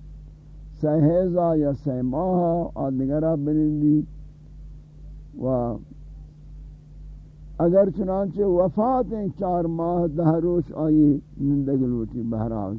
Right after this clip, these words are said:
تا چار ماہ دہ روزہ انتظار بکشی۔ اذا منتہا کسی آئی اپ حیضہ حیض اعتبار نیست، ہما چہار ماہ دہ روچی اعتبار ہیں۔ البتہ حمل بجائے وقت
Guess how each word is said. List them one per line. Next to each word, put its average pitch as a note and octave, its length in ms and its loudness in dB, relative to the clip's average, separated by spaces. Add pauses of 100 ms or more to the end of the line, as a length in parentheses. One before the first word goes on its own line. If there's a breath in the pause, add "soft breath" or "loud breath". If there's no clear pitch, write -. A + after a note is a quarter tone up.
تا A#2+ 140 -6 (120)
چار C3 260 -2
ماہ C#3+ 360 0 (120)
دہ C3 220 0
روزہ C3 520 -2
انتظار B2+ 580 0
بکشی۔ F#2 580 -10 (480 loud breath)
اذا E3+ 260 4
منتہا E3+ 720 0
کسی F3+ 360 0
آئی F3+ 240 0
اپ D#3 160 0
حیضہ G#3 640 4 (1120)
حیض G3+ 320 4
اعتبار F3+ 640 4
نیست، F#3 400 0 (260)
ہما C#3 200 0 (140)
چہار E3+ 380 4
ماہ F#3+ 360 2 (120)
دہ D#3+ 80 4
روچی D3+ 540 2
اعتبار A2+ 520 -6
ہیں۔ D#2+ 240 -12 (160)
البتہ F3 420 0 (200)
حمل D#3+ 280 2
بجائے C#3 460 0
وقت D#3 240 0